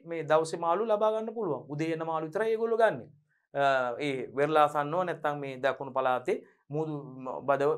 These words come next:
ප්‍රදේශවල ජීවත් වන කට්ටිය වගේ මේ ආශ්‍රිත ප්‍රදේශවල ජීවත් වන කට්ටිය උදේ වරු වෙන මාළු විතරයි ඒගොල්ලෝ ගන්නෙ. මොකද උදේ ෆ්‍රෙෂ් මාළු ඒ වෙලාවේ වෙන මාළු තමයි ගන්නෙ. ඉතින් මේ විශේෂයෙන්ම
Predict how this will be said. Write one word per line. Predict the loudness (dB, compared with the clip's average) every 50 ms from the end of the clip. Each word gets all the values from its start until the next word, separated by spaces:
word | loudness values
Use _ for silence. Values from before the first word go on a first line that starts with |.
| -2 -4
ප්‍රදේශවල | -4 -2 -2 -2 -4 -4 -6 -8
ජීවත් | -6 -6 -4 -4 -6 -6 -6
වන | -10 -4
කට්ටිය | -4 -4 -4 -4 -4 -2
වගේ | -2 -2 -2 -2
මේ | -4 -4 -4
ආශ්‍රිත | -4 -4 -4 -8 -10 -10 -8
ප්‍රදේශවල | -6 -4 -4 -6 -6 -8 -10
ජීවත් | -8 -4 -4 -4 -4 -6
වන | -10 -4
කට්ටිය | -2 -4 -4 -2 -4 -8 -8 -8 -12 _ _ _ _ -4
උදේ | -2 0 2 4 6
වරු | 6 6 4
වෙන | 2 -2 0
මාළු | 2 2 2 0
විතරයි | 0 2 2 4 4 2
ඒගොල්ලෝ | 2 0 2 4 6
ගන්නෙ. | 6 6 4 4 0 -14 -16 -14
මොකද | -6 -6 -4 -4
උදේ | -4 -2 -2 -2
ෆ්‍රෙෂ් | 0 0 -2 -2 -2 -2
මාළු | 0 2 2 2 2 0
ඒ | 0 0
වෙලාවේ | 0 0 0 0 0
වෙන | -2 -4
මාළු | -4 -4 -4 -4
තමයි | -4 -4 -4 0 4
ගන්නෙ. | 4 4 4 2 -4 -16 _ _ _ _ _ _ -6
ඉතින් | -4 -2 -2 -2 -2 -2 -4 -4
මේ | -4 -2 -2 -4 -4 -6 -6 -4 -6
විශේෂයෙන්ම | -6 -2 -2 -2 -2 0 -2 -4 -4 -4